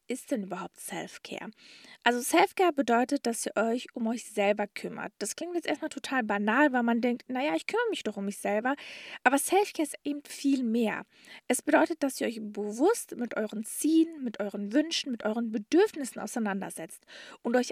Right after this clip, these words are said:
aktiv auch Gedanken darüber macht. Wenn ihr euch mit dem Thema Self-Care auseinandersetzt, dann geht es vor allem in erster Linie darum, dass ihr euch bewusst werdet, was tut mir gut und was tut mir nicht gut. Und Self-Care bedeutet, dass ihr euch von den Sachen, die euch nicht gut tun,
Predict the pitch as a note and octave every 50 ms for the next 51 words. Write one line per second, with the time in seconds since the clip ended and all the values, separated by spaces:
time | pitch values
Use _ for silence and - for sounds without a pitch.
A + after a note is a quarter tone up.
0 | - - - F#4+ - - - - - E4+ - - - - - - A3 A#3 A#3 A3
1 | A3 A#3+ G#3+ F#3+ - F#3 - C#3+ D3 - - - - - - G#3 A#3 B3 C#4+ D4+
2 | D#4+ D#4+ E4 D#4 - D4+ C#4 C4+ - - C#4 C4 B3+ - - - D4 D4+ F4 F4+
3 | - - - - A3+ - - A3+ G#3+ G#3+ B3+ C#4+ C#4+ B3+ A3+ G#3 G#3+ G#3 G#3+ -
4 | - - _ - G#3+ A#3+ A#3+ B3 C4+ C#4+ - C#4+ - - - - - D4 D4 D#4+
5 | D4+ C4+ A#3+ - C4+ - - C#4+ B3+ B3+ B3 C4 B3+ A#3 B3 A#3+ A#3+ B3 B3 B3+
6 | B3+ A#3+ A#3+ A#3 - - - - G3 A3+ - - A3+ G3+ A3 C4+ - - - C4
7 | C4 B3+ B3 - - - - - - _ _ _ _ - C#4+ F4+ - - - -
8 | - - A3+ - - A3+ B3 A#3 C4 C#4 B3+ - _ A3 A3+ C#4 F4 - - -
9 | _ _ _ - B3+ C#4+ D4 - - - E4 - E4+ E4+ E4+ E4+ G4 G4+ - -
10 | - - - G#3+ D3+ - - - - _ - - - - A#3 A#3 - - D#4+ E4+
11 | G#4+ A4 - - - B3+ A3+ A3 G#3+ G#3+ G#3 - G#3+ G#3 G#3+ A3 - D4+ - -
12 | - - A3 A3 - - - - A3+ - - A#3 G#3 G3+ G#3 G3+ G#3 B3+ D4 E4
13 | - E4 C4 A#3+ A#3+ A3 G#3+ - D#4+ F4+ - - - - C#4+ D4 A#4 - - -
14 | B3 B3 C#4